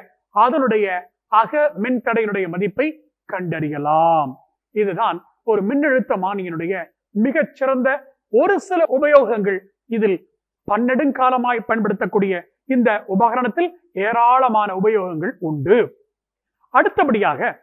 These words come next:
நாம பார்க்கக்கூடிய மிகச்சிறந்த கோட்பாடு என்னன்னா, மின்னோட்டத்தினுடைய வெப்ப விளைவு. மின்னோட்டத்தின் வெப்ப விளைவு ஒரு விரும்பத்தக்க கோட்பாடா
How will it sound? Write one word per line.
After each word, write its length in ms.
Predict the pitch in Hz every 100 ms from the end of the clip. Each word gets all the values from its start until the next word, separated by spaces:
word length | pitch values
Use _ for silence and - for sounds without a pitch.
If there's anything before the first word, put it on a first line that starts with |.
| _ _ _
நாம 320 | 247 247 214
பார்க்கக்கூடிய 560 | 254 269 277 - 196 196 180 _ _
மிகச்சிறந்த 720 | - 254 359 - - 339 349 339 -
கோட்பாடு 440 | 269 - 254 214 185
என்னன்னா, 320 | 175 160 165 - _ _ - 202
மின்னோட்டத்தினுடைய 800 | 330 359 254 196 196 185 175 185 180 - _ _
வெப்ப 440 | 147 226 - 302
விளைவு. 340 | 175 175 156 - _ _ _ _ _ - 240
மின்னோட்டத்தின் 640 | 370 427 403 370 - 294 233
வெப்ப 200 | - 320
விளைவு 360 | 226 208 208 175 - _
ஒரு 200 | 240 208
விரும்பத்தக்க 640 | 165 330 370 349 320 339 277
கோட்பாடா 420 | 226 190 202 160